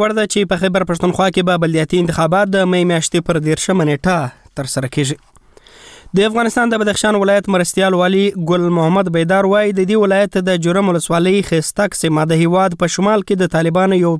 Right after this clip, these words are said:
په ستره اډه بدله سوې ده. ګل محمد بیدار د پنجشنبې په ورځ ناوخته مشال راډیو ته وویل چې شاوخوا زر تنه وسلوال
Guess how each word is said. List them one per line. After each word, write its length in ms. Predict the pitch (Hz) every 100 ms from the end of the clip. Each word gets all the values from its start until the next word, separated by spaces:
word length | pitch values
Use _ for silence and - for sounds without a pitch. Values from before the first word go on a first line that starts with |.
| -
په 180 | 165 165
ستره 280 | - 196 190 165
اډه 200 | 190 202 - - 160
بدله 260 | 160 160
سوې 240 | 135 135 139
ده. 100 | - - - - - - 180
ګل 80 | 208
محمد 240 | 208 226
بیدار 300 | 214 208 220
د 140 | 208 196
پنجشنبې 340 | 208 208 208
په 160 | 185 196
ورځ 140 | 202 190
ناوخته 320 | 190 185 196
مشال 340 | 185 170 185 180
راډیو 200 | 175 175
ته 120 | 175
وویل 260 | 185 196
چې 120 | 175 175
شاوخوا 580 | - 190 175 - 190
زر 240 | 175 185 202
تنه 220 | 175 165
وسلوال 540 | 160 151 165 185 202